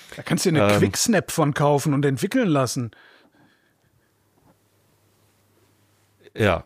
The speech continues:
Speaker 2: genau. Und, äh, die anderen
Speaker 1: Ja,
Speaker 2: beiden, äh,
Speaker 1: genau.
Speaker 2: dann gibt's noch so ein Optik Oldschool. Äh, da gibt's dann fünfundzwanzig Blatt für achtzig Euro oder weiß ich nicht, was das für ein, für ein Film ist.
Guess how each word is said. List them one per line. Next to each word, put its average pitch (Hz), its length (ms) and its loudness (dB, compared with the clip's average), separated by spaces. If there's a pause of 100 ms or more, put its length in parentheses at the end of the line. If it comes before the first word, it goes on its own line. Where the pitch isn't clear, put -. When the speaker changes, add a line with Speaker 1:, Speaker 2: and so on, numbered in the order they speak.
Speaker 2:
genau. 95 460 0
Und, 98 640 0
äh, 95 380 2
die 98 140 -2
anderen 98 260 0
Speaker 1:
Ja, 98 80 2
Speaker 2:
beiden, 92 220 0
äh, 98 80 -10
Speaker 1:
genau. 95 120 0
Speaker 2:
dann 92 140 -2
gibt's 101 160 -2
noch 92 80 -2
so 82 80 -4
ein 101 60 -2
Optik - 340 -2
Oldschool. 101 800 0 (600)
Äh, 90 240 2
da 87 120 2
gibt's 87 260 -6
dann 85 340 0
fünfundzwanzig 92 680 -2
Blatt 90 200 0
für 82 200 -2
achtzig - 420 -8
Euro 82 320 -2
oder 85 160 -2
weiß 90 180 0
ich 85 100 -4
nicht, 85 180 -6
was 80 100 -8
das 82 180 -8
für - 120 -8
ein, 78 180 -4
für - 180 -10
ein 78 40 -6
Film 82 380 -6
ist. - 180 -14